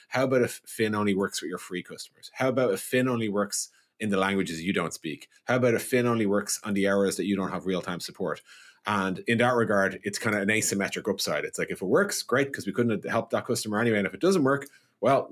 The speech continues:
no worries, because we couldn't help that customer anyway, right? So I think you can always get, uh, you can, we can always, how would you say, like, seduce somebody into the full Fin experience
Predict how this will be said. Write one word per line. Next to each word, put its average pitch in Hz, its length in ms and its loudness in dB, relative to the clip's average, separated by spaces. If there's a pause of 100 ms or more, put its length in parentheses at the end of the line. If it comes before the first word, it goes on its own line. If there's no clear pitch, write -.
(200)
no 113 200 2
worries, 110 280 6
because 98 280 -2
we 101 40 -6
couldn't 101 200 0
help 101 120 -2
that 95 140 0
customer 104 300 -2
anyway, 90 240 2
right? 85 180 0
So 101 160 0 (340)
I 120 60 2
think 143 140 2
you 151 120 4
can 147 80 4
always 139 300 4
get, 123 340 0
uh, 98 320 2
you 78 200 -4
can, 107 100 -4
we 123 60 2
can 131 100 2
always, 139 320 4
how 123 120 0
would 110 80 0
you 98 60 -2
say, 107 100 0
like, 98 180 0 (240)
seduce 131 600 2
somebody 107 420 2
into 107 240 0
the 95 100 0
full 104 320 0
Fin 104 240 0
experience 104 640 -2